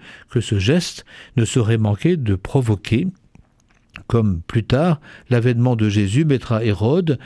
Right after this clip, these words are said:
dans une fureur homicide. Samuel, pourtant, a tort de s'inquiéter. L'homme chez qui il est envoyé n'est pas seulement un homme de condition,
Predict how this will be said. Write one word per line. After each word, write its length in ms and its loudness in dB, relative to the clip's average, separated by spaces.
dans 120 -2
une 180 0
fureur 580 0
homicide. 720 0
Samuel, 680 0
pourtant, 720 -2
a 100 0
tort 300 -2
de 140 -2
s'inquiéter. 680 -2
L'homme 280 2
chez 240 0
qui 400 0
il 120 2
est 200 0
envoyé 420 0
n'est 160 0
pas 160 -2
seulement 420 0
un 220 0
homme 240 0
de 80 0
condition, 800 -2